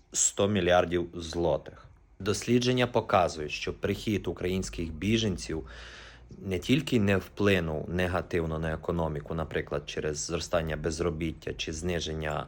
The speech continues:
е, виплат, е, зарплатних, а навпаки, е, прихід українців вплинув на зростання зайнятості серед поляків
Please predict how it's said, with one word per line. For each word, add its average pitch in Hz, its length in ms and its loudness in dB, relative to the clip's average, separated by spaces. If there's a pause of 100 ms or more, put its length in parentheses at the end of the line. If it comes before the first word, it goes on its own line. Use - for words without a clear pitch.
е, 78 680 -2
виплат, 82 560 0 (380)
е, 80 180 -8
зарплатних, 80 800 -6 (540)
а 87 140 0
навпаки, 98 760 2 (240)
е, 76 640 -2 (340)
прихід 117 580 2
українців 80 800 -4
вплинув 80 840 0
на 82 200 0
зростання 85 920 2
зайнятості 82 720 -2
серед 82 360 -2
поляків 104 680 4